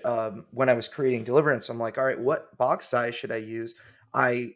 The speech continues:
there's so much that I, I recognize that I don't know at this point, so I need to use a game that is mass produced, that is sent,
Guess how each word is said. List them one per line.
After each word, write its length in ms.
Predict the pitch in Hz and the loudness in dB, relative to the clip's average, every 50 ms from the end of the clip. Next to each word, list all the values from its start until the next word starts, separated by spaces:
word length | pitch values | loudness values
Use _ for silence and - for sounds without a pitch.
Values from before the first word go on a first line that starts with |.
| _ _ | _ _
there's 260 | - 135 127 127 - | 2 2 2 2 0
so 160 | - 165 175 180 | 0 0 2 2
much 260 | 185 170 - - - | 2 0 0 -4 -6
that 100 | 131 127 | -2 0
I, 260 | 127 123 117 117 117 - - | 2 2 2 0 -4 -6 -6
I 60 | 120 | -6
recognize 760 | 120 120 131 170 214 240 - 233 202 202 190 175 170 156 - - - _ _ | -4 -2 0 0 0 0 0 -4 -4 -2 -2 -2 -2 -4 -6 -10 -14 _ _
that 120 | - 131 123 | 0 2 2
I 100 | 120 117 | 2 2
don't 320 | 113 131 139 185 202 - 160 | 0 0 0 0 -2 -2 -4
know 340 | 151 131 120 117 127 135 - | -6 -4 -4 -6 -8 -10 -12
at 80 | - - | -10 -10
this 140 | 123 113 - | -10 -10 -10
point, 360 | - - 120 120 120 - - | -6 -4 -2 -2 -2 -4 -10
so 320 | - - 127 127 127 - - | -4 -2 0 0 0 -2 -2
I 100 | - 127 | -4 -2
need 140 | 156 190 202 | 0 0 -2
to 80 | 185 180 | -2 -2
use 220 | 156 151 151 143 | -4 -4 -4 -4
a 60 | 139 | -6
game 400 | 127 - 127 127 127 123 120 117 - _ _ _ _ _ _ | -6 -6 -6 -6 -6 -6 -8 -10 -12 _ _ _ _ _ _
that 220 | - 131 131 - - | 0 0 0 2 0
is 200 | 123 120 117 120 | -2 -2 -2 -2
mass 280 | 120 127 143 - 127 | -2 0 0 0 -2
produced, 640 | - _ 160 151 131 135 131 131 127 123 - - - _ _ | -4 _ -10 -8 -6 -4 -2 -2 -2 -4 -6 -10 -12 _ _
that 160 | 123 117 - | -4 -4 -2
is 160 | 98 117 113 - | -4 -6 -6 -6
sent, 300 | - 135 131 127 127 | -6 -4 -4 -6 -8